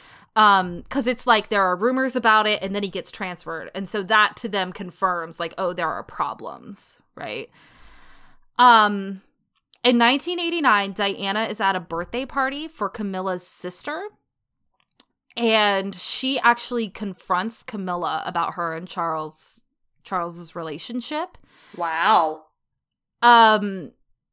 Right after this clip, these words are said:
Speaker 1: the recordings that were used for the Diana in Her Own Words documentary, which I'll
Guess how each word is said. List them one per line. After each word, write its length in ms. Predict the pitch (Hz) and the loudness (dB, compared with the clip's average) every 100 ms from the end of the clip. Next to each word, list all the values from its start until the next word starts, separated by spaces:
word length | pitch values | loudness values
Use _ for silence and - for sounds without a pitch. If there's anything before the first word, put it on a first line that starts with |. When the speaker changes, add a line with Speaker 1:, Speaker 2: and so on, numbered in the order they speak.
| - 214 | -16 0
Speaker 1:
the 420 | 269 269 254 247 214 | 4 6 8 6 4
recordings 1160 | 240 240 - - 302 330 370 370 381 349 - - | 2 0 -6 0 2 2 0 -4 -4 -8 -10 4
that 340 | 220 214 196 - _ | 6 6 4 -4 _
were 720 | - 226 220 208 202 190 170 - _ | -12 -4 0 2 2 0 -2 -8 _
used 500 | 202 214 214 202 - | -10 -6 -4 -6 -8
for 160 | - 190 | -6 -4
the 280 | 180 175 170 | -4 -4 -4
Diana 380 | 190 180 175 | -6 -6 -8
in 160 | 175 190 | -8 -10
Her 320 | 175 175 165 | -10 -8 -8
Own 180 | 165 165 | -10 -10
Words 320 | 170 160 160 | -10 -12 -10
documentary, 840 | 156 156 - 160 151 160 92 101 - | -8 -8 -10 -12 -12 -14 -14 -16 -8
which 220 | 196 190 | -8 -4
I'll 360 | - 175 165 | 0 0 -2